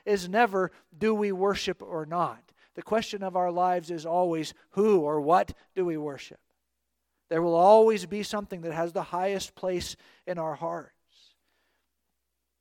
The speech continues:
And so we are reminded from the, from the events there that Joshua is exhorting the people, "Put your trust in the living God who brings eternal rescue. The things around may draw you away, but you must decide this day that you will serve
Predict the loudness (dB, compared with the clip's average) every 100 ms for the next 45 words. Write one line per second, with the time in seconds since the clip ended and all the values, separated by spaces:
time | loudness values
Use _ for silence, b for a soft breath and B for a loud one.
0 | _ _ -10 -2 0 2 4 6 4 4
1 | 2 0 -2 -4 -4 -6 b b -10 -4
2 | -2 -2 -4 -4 0 2 0 0 0 0
3 | -2 -6 -6 -4 -2 -2 -6 -6 -6 -4
4 | -6 b b _ 0 0 0 0 0 -2
5 | -8 -6 -6 -6 -6 0 0 0 -4 -8
6 | -8 -12 -10 -12 -8 -6 -4 -6 -8 -12
7 | -8 -6 -4 0 2 2 0 0 4 6
8 | 4 2 0 2 4 4 0 B B B
9 | -4 -2 -2 -4 -4 -8 -2 0 0 -2
10 | -2 -4 -4 -2 0 0 -4 b b b
11 | -12 -8 -8 -8 -6 -4 -4 -4